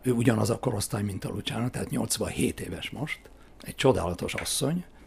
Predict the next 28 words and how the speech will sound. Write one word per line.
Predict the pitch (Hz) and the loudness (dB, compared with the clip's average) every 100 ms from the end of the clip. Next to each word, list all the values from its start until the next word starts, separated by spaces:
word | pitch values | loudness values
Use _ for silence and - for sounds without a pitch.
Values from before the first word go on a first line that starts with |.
| - | -4
de | 120 | 0
én | 127 139 | 6 6
már | 123 123 117 123 | 8 6 6 4
abban | 139 139 139 | 4 6 8
az | 113 110 | 6 4
időben | 127 127 104 95 | 4 4 4 0
kezdtem | 139 117 117 98 | -2 -2 -2 0
dolgozni | 117 117 113 101 | 0 0 -2 -4
a | |
Pavarottival, | - 120 127 135 - 143 131 127 | 0 2 2 2 2 2 2 0
amikor | 127 113 - 113 | 0 -2 0 2
megjelent | 113 107 110 107 95 | 2 2 2 2 -2
a | 101 | -2
második | 101 107 - - | -2 -2 -4 -8
feleség | - - - 107 98 | -8 -8 -6 -6 -6
az | 98 | -8
életében, | 98 - - 117 117 151 185 - - - | -8 -10 -8 -4 0 0 -2 -8 -20 -4
és | - - - - | 2 2 0 -6
az | - - | -6 2
összes | 156 - 120 | 4 4 4
koncert | - 139 143 120 113 | 6 6 6 2 2
előtt, | - 117 147 - - - - - - - | 2 2 2 -2 -14 -14 -14 -20 -16 -2
ami | 117 107 | 2 6
leginkább | 143 131 107 - 113 | 6 6 2 0 0
összekötött | 127 - 113 - - - | 0 0 -2 -2 -4 -2
bennünket, | 98 123 131 135 143 135 | 0 2 2 2 -2 -2
hogy | - 131 | 0 2
a | 127 | 2